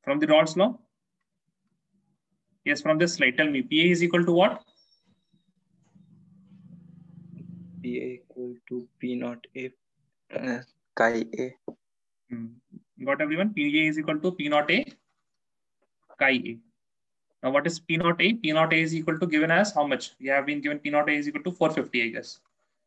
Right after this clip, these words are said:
Speaker 1: Four fifty, and we have just got chi A is equal to how much? Zero point four.
Speaker 2: Four.
Speaker 1: Similarly, you will find for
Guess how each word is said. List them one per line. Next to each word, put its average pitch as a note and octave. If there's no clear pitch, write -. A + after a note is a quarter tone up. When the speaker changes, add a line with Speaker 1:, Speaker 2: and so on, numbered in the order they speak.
Speaker 1:
Four C#3+
fifty, F#3
and C#3
we C3+
have C#3
just E3+
got D3
chi C#3+
A E3
is D#3+
equal D#3+
to E3+
how D#3+
much? G3+
Zero C#3
point E3+
four. C3
Speaker 2:
Four. A#2+
Speaker 1:
Similarly, D3
you D3
will D3
find D3
for G3